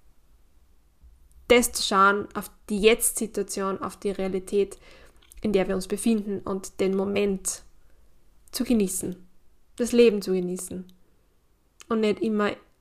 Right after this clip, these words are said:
nur irgendwas hinterher zu hecheln. Mit diesen Gedanken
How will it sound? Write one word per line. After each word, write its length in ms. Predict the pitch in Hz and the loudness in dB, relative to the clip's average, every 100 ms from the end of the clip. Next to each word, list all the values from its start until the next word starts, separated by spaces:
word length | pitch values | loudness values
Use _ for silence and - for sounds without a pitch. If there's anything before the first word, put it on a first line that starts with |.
| _ - 381 | _ -4 2
nur 280 | 247 220 | 4 4
irgendwas 580 | 240 233 214 190 196 196 | 6 6 6 2 2 0
hinterher 640 | - 208 185 196 190 - - | -2 -4 -2 -4 -2 -2 -4
zu 140 | 190 | -10
hecheln. 760 | 170 - - 190 - - 202 - - - - - - - - - - - - - - - - - - - - - - - - _ _ _ _ - | -6 2 4 4 -4 -8 -10 -14 -20 -20 -20 -20 -20 -8 -4 -4 -6 -12 -14 -18 -20 -20 -20 -20 -20 -20 -20 -20 -20 -20 -20 _ _ _ _ -2
Mit 140 | 226 277 | 0 4
diesen 180 | 277 | 4
Gedanken 600 | 247 208 220 240 233 233 | 4 4 2 0 -2 -2